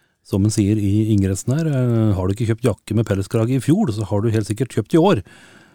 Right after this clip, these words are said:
Og har du ikke kjøpt enda, så må du løpe og kjøpe nå.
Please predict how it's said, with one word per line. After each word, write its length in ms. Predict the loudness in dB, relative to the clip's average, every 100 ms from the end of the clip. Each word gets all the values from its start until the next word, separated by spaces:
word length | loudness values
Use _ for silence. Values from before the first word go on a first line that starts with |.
| _ _ _ _
Og 80 | -2
har 60 | 0
du 60 |
ikke 200 | 0 -2
kjøpt 160 | -2 0
enda, 340 | 2 4 0 -2
så 160 | 0
må 180 | 2 2
du 180 | 0 0
løpe 340 | 2 0 0 -2
og 40 |
kjøpe 240 | -4 0 2
nå. 200 | 2